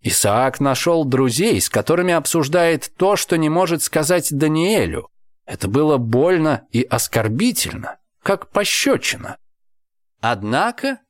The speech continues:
у Даниэля тоже были друзья, и он направлялся навстречу с ними.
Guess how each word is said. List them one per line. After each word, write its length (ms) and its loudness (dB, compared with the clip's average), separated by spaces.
у 100 -2
Даниэля 540 0
тоже 540 0
были 360 0
друзья, 720 -2
и 140 -4
он 380 0
направлялся 1000 0
навстречу 680 -2
с 140 -4
ними. 480 -6